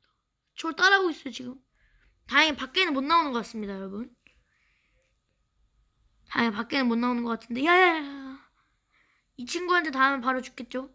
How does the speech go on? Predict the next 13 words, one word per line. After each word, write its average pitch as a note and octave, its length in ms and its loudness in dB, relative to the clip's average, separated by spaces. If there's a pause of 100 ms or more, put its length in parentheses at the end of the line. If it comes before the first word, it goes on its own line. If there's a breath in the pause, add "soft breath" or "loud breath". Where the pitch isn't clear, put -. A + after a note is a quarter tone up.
(160)
야, C#4+ 100 -4
야, E4+ 180 -2
야, F4+ 300 8
여기까지 F#4 340 4
온다. E4+ 160 2
뭐야? D#4 440 6 (2000)
와, D#4 460 6
소름 G4 420 0
돋아, D4+ 240 2
진짜. - 240 -10
나 A3+ 120 -4
왜 B3 220 0
따라와? D#4+ 880 4